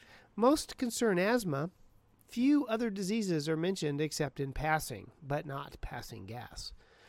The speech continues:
Some testifiers had a diminution in their kidney zones, and their eczema got better.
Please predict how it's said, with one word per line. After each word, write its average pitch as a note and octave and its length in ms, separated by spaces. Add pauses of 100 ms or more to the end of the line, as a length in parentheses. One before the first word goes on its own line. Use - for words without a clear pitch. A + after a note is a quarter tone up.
(180)
Some G#3 220
testifiers C#3+ 840
had D#3 240
a D3 140
diminution D#3+ 600
in D3 80
their F3+ 100
kidney D3+ 380
zones, C#3 540
and F3+ 200
their G#3+ 160
eczema B3 440
got D3+ 260
better. D#3 320